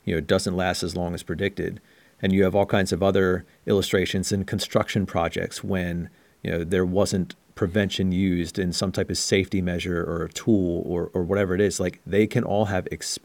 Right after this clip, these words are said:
expounding costs, uh, both financial and otherwise, um, that have significant impact,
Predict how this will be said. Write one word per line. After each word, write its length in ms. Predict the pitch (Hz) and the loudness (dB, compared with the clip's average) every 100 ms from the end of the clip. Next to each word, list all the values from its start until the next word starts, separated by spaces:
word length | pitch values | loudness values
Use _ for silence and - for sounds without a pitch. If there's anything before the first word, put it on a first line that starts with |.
| - | -10
expounding 800 | 87 - - 90 101 113 85 82 | -8 -8 -4 -2 0 2 0 -4
costs, 580 | - 98 82 - - - - - - - _ - | -2 0 0 -2 -14 -16 -20 -20 -20 -20 _ -6
uh, 200 | 90 82 | -2 -2
both 260 | 87 101 - | 0 0 0
financial 680 | 90 82 90 95 87 80 - | -2 0 -2 0 0 0 -2
and 340 | 90 92 82 78 | -2 -2 -2 -2
otherwise, 680 | 95 95 80 85 87 - - | 0 0 0 -2 -4 -8 -8
um, 260 | 85 82 85 | -6 -4 -4
that 120 | 87 | -4
have 320 | 92 85 - - | -2 -2 -6 -16
significant 920 | - 95 90 104 - 92 82 78 - _ _ _ | -6 -4 0 0 0 -2 -2 -4 -10 _ _ _
impact, 600 | 101 104 - 80 82 - | -2 0 -2 -6 -6 -16